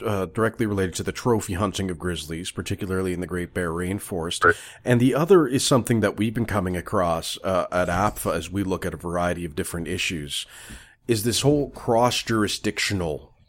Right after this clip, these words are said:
Speaker 1: understanding of ecosystems. So we'll have a community on one side of a river that's saying we have too many deer, um, so, you know, we need to hunt them. And then we've got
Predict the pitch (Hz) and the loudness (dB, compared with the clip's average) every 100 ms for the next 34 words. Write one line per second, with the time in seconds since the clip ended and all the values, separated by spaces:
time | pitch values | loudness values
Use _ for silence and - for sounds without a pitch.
0 | - - - 113 101 95 - 98 95 90 | -20 -20 -4 -2 0 0 0 0 0 0
1 | 80 92 - 92 - 82 - - 65 69 | -2 -4 -2 -2 -2 -4 -6 -8 -10 -6
2 | - 110 120 127 135 110 92 - 98 98 | -2 0 0 2 2 2 -2 -6 -2 2
3 | 113 117 107 107 104 - - - - 95 | 2 2 0 -2 -4 -8 -20 -18 -4 -2
4 | 90 98 104 - 107 95 87 80 85 90 | 2 4 4 2 2 2 0 -2 -2 0
5 | 92 87 113 92 92 90 87 - 104 95 | -2 0 0 2 2 0 -2 -2 0 0
6 | 85 80 117 92 82 76 - - - - | -2 0 0 2 -2 -6 -10 -20 -20 -20
7 | - - - 87 85 80 78 82 - - | -20 -18 -4 0 2 2 -2 -4 -10 -20
8 | _ _ _ - 127 - 113 92 87 85 | _ _ _ -6 0 6 8 8 6 2
9 | 82 69 104 95 90 92 85 - 117 107 | -2 2 4 4 4 2 2 2 2 2
10 | 85 87 98 107 127 110 92 92 | -2 0 2 2 2 2 2 2